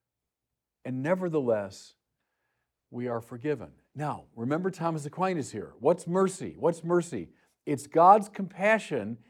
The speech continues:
in regard to those who suffer. See, who are those who suffer but all of us sinners?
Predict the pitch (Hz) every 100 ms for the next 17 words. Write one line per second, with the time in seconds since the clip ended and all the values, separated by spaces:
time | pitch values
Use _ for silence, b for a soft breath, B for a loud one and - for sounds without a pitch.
0 | b 165 160 147 165 180 185 185 160 185
1 | 185 175 - - 214 214 120 - _ _
2 | _ _ _ - 208 170 - 262 285 220
3 | 214 214 190 170 233 208 180 165 - 190
4 | 247 254 220 175 196 196 - 233 220 104
5 | - _